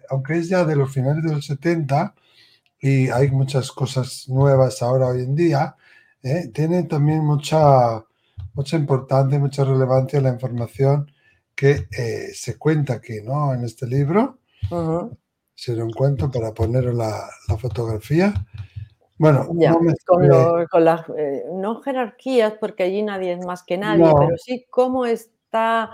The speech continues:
Speaker 1: Niveles, ¿no? De
Speaker 2: establecido,
Speaker 1: conciencia.
Speaker 2: eh, exactamente según, sí, el mundo espiritual, ¿eh? Eso también lo describe Michael Newton, eh, en sus libros, como, como, eh, si no sabéis, eh,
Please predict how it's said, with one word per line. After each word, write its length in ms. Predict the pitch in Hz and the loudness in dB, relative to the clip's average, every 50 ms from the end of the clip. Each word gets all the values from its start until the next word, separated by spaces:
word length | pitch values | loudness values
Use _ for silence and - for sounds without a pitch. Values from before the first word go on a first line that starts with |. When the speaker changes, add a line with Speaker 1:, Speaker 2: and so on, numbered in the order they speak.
| - | -4
Speaker 1:
Niveles, 720 | 143 151 156 156 180 196 208 208 196 170 156 147 139 - 139 | -2 -2 2 4 6 8 8 8 8 6 4 2 2 0 0
¿no? 260 | - 190 190 196 196 | -2 0 0 0 0
De 100 | 185 160 | 0 0
Speaker 2:
establecido, 360 | - 240 240 - - 220 220 | 0 2 2 2 2 2 2
Speaker 1:
conciencia. 300 | 220 - 165 156 147 143 - - 156 180 | 4 4 4 2 0 -4 -8 -8 -4 0
Speaker 2:
eh, 240 | 196 202 196 196 196 | 0 2 2 0 -2
exactamente 840 | 196 - 208 196 - _ - 202 202 208 214 214 214 214 202 190 202 | -2 -6 -8 -10 -6 _ -4 -4 -2 -2 -2 -4 -4 -4 -4 -4 -4
según, 680 | 196 - 190 175 170 175 180 180 175 180 175 175 170 | -4 -6 -6 -6 -4 -2 -2 -2 -4 -4 -6 -10 -12
sí, 380 | - - 247 233 185 180 202 - _ _ - - _ _ _ - | -10 -4 -2 0 0 0 -2 -6 _ _ -20 -20 _ _ _ 0
el 180 | 185 196 196 | 0 2 2
mundo 720 | 190 190 196 202 202 202 185 180 175 165 160 156 151 147 | 2 0 -2 -2 0 0 0 2 2 2 0 0 -2 -2
espiritual, 960 | 147 147 156 151 - _ 165 151 156 156 151 151 156 170 202 208 180 151 127 127 135 - - 151 | -2 -4 -6 -6 -8 _ -4 -4 -4 -4 -2 0 2 2 2 2 0 -2 -4 -8 -12 -14 -10 -8
¿eh? 260 | 160 170 196 190 147 175 | -8 -6 -6 -4 -4 -4
Eso 160 | 170 185 208 | -6 -6 -8
también 240 | - 240 233 202 180 | -6 -4 -4 -2 -2
lo 80 | 180 | -2
describe 420 | 170 175 170 - - 185 170 165 165 | -2 -4 -6 -6 -6 -4 -2 -2 -2
Michael 460 | 160 160 156 160 - 160 151 156 156 | -2 -4 -6 -4 -4 -4 -2 -2 -4
Newton, 540 | 170 185 202 202 - - 151 139 135 147 _ _ _ _ _ _ _ _ _ _ _ _ _ | -6 -6 -6 -4 -2 -2 -2 -2 -4 -10 _ _ _ _ _ _ _ _ _ _ _ _ _
eh, 460 | - 139 143 147 156 156 156 120 - 135 | -10 -6 -6 -4 -4 -6 -6 -6 -6 -6
en 180 | 156 156 156 | -8 -8 -10
sus 300 | - - 170 160 160 151 160 | -10 -10 -8 -8 -8 -8 -6
libros, 580 | 170 185 214 226 214 170 143 139 139 - _ _ | -4 -4 -2 -2 -2 -2 -4 -4 -8 -12 _ _
como, 440 | _ 107 123 135 139 135 127 131 131 | _ -14 -12 -10 -10 -10 -12 -14 -16
como, 720 | - 143 143 139 135 135 131 127 123 113 80 78 82 80 - _ _ _ _ _ _ _ _ _ _ _ | -16 -14 -12 -12 -12 -12 -12 -10 -10 -10 -12 -12 -14 -16 -20 _ _ _ _ _ _ _ _ _ _ _
eh, 100 | - 131 | -20 -20
si 180 | - - 160 156 | -18 -10 -8 -6
no 760 | 151 156 156 160 160 165 170 165 160 156 156 151 151 156 165 160 | -6 -4 -4 -4 -4 -4 -4 -4 -4 -4 -4 -6 -6 -8 -10 -12
sabéis, 380 | - 170 156 160 160 165 160 - | -10 -8 -6 -6 -6 -8 -10 -10
eh, 560 | 165 156 151 156 151 151 151 151 147 147 135 | -8 -6 -6 -4 -4 -6 -6 -6 -8 -10 -10